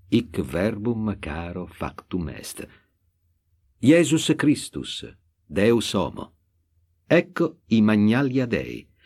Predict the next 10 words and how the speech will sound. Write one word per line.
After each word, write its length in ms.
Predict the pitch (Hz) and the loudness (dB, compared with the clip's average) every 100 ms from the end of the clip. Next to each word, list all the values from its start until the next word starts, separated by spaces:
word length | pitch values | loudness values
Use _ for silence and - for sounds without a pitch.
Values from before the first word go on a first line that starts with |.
| - | -6
le 180 | 104 131 | 4 6
opere 320 | 131 151 143 | 6 4 4
meravigliose 580 | 127 117 110 107 123 117 | 4 2 0 0 0 -2
di 160 | 107 87 | -4 -6
Dio, 300 | 65 64 - _ _ _ _ _ | -6 -8 -10 _ _ _ _ _
dinanzi 560 | 95 120 139 123 123 | 2 4 4 4 4
alle 160 | 117 113 | 4 4
quali 460 | 120 135 165 170 - | 4 2 2 0 -2
dobbiamo 420 | 90 82 90 80 | -4 0 -2 -2
meditare 640 | 71 69 71 76 87 - | -6 -8 -6 -6 -6 -8